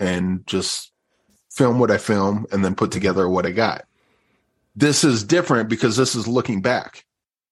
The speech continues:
So if you're doing a documentary where you're looking back, usually there's a story you wanna tell. You know, you got talking heads, you have, uh, old footage you wanna use. I figure there might be kind of more of a point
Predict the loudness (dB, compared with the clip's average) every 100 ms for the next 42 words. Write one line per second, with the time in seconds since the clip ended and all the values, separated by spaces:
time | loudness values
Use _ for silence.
0 | _ -6 0 4 4 2 0 0 0 0
1 | -2 -2 -2 -2 -4 -4 -2 0 0 0
2 | -4 -8 -6 -2 0 -2 0 2 2 0
3 | -4 -10 -2 0 2 2 2 2 2 0
4 | -2 -4 -4 -6 -8 0 2 4 2 -2
5 | -6 -6 -4 -4 -6 -4 -2 0 2 2
6 | 0 0 0 0 -2 -2 -2 -2 -4 -4
7 | -2 -2 -4 -8 -8 -2 0 0 0 -2
8 | 0 0 2 2 2 2 2 4 4 2
9 | -2 -12 -20 -20 _ _ 0 0 -2 0
10 | 2 4 4 4 4 4 2 0 -2 -2
11 | 0 0 0 -2 0 0 0 -4 -6 -2
12 | 0 0 -2